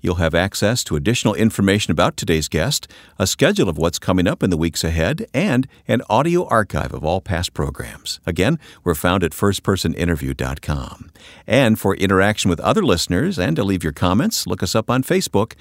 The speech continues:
at facebook dot com slash first person interview. Tommy Moore works as a church mobilizer at World Relief in the Chicago area, and in that role,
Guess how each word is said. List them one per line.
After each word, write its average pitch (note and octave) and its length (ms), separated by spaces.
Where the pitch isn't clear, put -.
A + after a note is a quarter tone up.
at D2+ 140
facebook D3+ 520
dot C2 240
com D#2 380
slash D#2 500
first - 380
person E2 420
interview. A#1+ 600
Tommy B3 280
Moore A2 280
works A2+ 360
as F#2+ 240
a F2 40
church - 380
mobilizer F2+ 680
at - 100
World D#3 260
Relief C3 440
in E2+ 40
the E2+ 60
Chicago B2 520
area, - 520
and F2 240
in A3 240
that A2 180
role, F#2 400